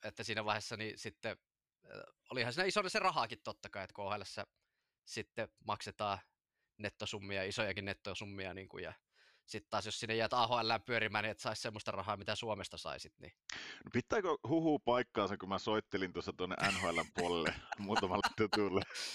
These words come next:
Speaker 1: Kellekä sille Babcockille?
Speaker 2: <laughs> Niin, Babcockille. Pitääkö se paikkaansa, että ainakin niistä kaksi niistä seuroista, jotka oli tehnyt sen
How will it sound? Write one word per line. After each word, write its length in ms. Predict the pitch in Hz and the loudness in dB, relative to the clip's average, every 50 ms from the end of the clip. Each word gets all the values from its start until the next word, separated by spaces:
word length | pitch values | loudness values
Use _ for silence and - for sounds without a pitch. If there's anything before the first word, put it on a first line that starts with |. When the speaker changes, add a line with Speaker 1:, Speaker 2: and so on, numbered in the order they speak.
| - - - _ - | -8 -12 -16 _ 0
Speaker 1:
Kellekä 400 | 190 190 185 170 151 - 151 143 | 2 4 4 4 2 2 0 -2
sille 220 | 165 156 143 - | -2 -4 -2 0
Babcockille? 600 | - 180 - - - 147 - - 135 123 120 123 - - - - - | 0 0 0 2 0 0 2 2 0 2 2 0 0 -2 -4 0 0
Speaker 2:
<laughs> 380 | 156 - - - 143 123 113 | 0 0 0 -2 0 2 4
Niin, 220 | 110 107 98 90 - - - - - - - - - - - | 6 6 6 6 4 2 -4 -6 -4 -2 -2 -2 0 2 2
Babcockille. 760 | 120 156 147 - - 135 123 113 117 117 113 110 107 104 98 | 2 2 0 2 2 2 2 4 2 2 2 2 0 0 0
Pitääkö 380 | 160 170 - 196 196 180 185 | 0 2 2 2 2 4 4
se 120 | 156 151 139 - - - | 2 2 0 -2 0 2
paikkaansa, 400 | 147 151 160 147 - - 127 117 | 4 4 4 4 2 0 0 -2
että 180 | - - 101 120 | 2 2 2 2
ainakin 260 | 143 156 - 165 156 | 2 2 -2 -4 -4
niistä 200 | 147 - - 135 | -2 -2 -2 -2
kaksi 440 | - - 160 175 165 - - - 123 | 0 2 2 2 2 0 -2 -2 -2
niistä 200 | 110 - - 107 | -2 0 -2 0
seuroista, 540 | - 120 120 120 120 113 110 95 - - | 2 4 4 4 4 4 2 0 0 -2
jotka 280 | 87 85 - - 98 95 | -4 -4 -2 -2 0 2
oli 180 | 95 98 98 92 | 2 2 2 2
tehnyt 380 | - 101 98 107 104 101 92 - | 2 2 4 4 2 0 -2 -4
sen 140 | - 82 | -6 -6